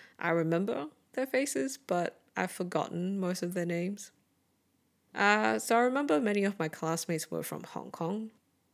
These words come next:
Indonesia, Malaysia, and Singapore. Um, some were from China. And then the rest were from different parts of the world, like Russia,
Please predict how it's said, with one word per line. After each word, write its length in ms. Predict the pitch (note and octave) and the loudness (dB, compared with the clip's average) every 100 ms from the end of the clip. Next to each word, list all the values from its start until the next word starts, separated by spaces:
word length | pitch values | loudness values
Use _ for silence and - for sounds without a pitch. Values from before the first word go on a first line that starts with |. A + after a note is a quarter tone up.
| _ _ _ _ _ _ - | _ _ _ _ _ _ -8
Indonesia, 880 | E3 D#3+ E3 E3 E3 F3 E3 E3 E3 D#3+ F#3 | -4 0 0 0 0 -2 -2 -2 -6 -10 -10
Malaysia, 720 | - D#3 D#3+ D#3 D#3 D#3 D#3+ - | -4 0 0 -2 -4 -4 -8 -6
and 420 | D3+ D#3 - F#3 | -6 -6 -8 -10
Singapore. 500 | - F#3+ G#3 B3+ C#4 - _ - - - - _ _ | -6 -4 -2 -2 -2 -6 _ -20 -20 -20 -20 _ _
Um, 420 | F3 E3+ E3 E3 - | -2 0 0 -2 -4
some 360 | - F3 E3+ E3 | -4 0 0 0
were 160 | D#3+ | 0
from 400 | - D3+ D3 - - | -2 -6 -8 -10 -8
China. 500 | - E3 F3+ A#3 E4+ _ _ _ _ _ _ _ _ _ - | -4 -2 0 -2 -6 _ _ _ _ _ _ _ _ _ -4
And 160 | G3+ G3+ | 0 4
then 260 | A3 A3 G3+ | 4 4 2
the 300 | G3+ G3+ F3+ | 2 2 2
rest 440 | F3+ F3+ F3+ - | 2 2 2 0
were 200 | E3+ E3+ | 2 2
from 280 | - E3+ D#3+ | 0 -2 0
different 280 | E3+ D#3+ D#3 | -2 -4 -2
parts 280 | E3 - | -4 -2
of 80 | E3 | -6
the 60 | E3 | -2
world, 480 | F#3+ A3 A#3 A3 G3+ | 0 2 2 0 -2
like 380 | E3+ D3+ - - | 0 -2 -4 -4
Russia, 800 | F3+ F#3 - F#3+ F#3 F3+ F3+ | 2 2 2 0 2 0 -2